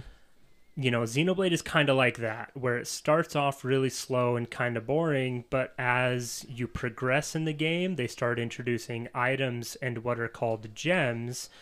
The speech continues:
that alter your stats and abilities. For instance, I've got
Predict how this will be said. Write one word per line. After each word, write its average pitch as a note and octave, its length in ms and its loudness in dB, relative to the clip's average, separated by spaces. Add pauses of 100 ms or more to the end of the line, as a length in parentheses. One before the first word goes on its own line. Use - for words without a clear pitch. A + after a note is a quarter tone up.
(420)
that B2 240 0
alter D3 420 4
your B2+ 220 0
stats - 920 -2 (100)
and A#2+ 420 0
abilities. B2 800 0 (1400)
For D3+ 300 2
instance, D3 480 -2
I've B2+ 240 0
got B2+ 500 2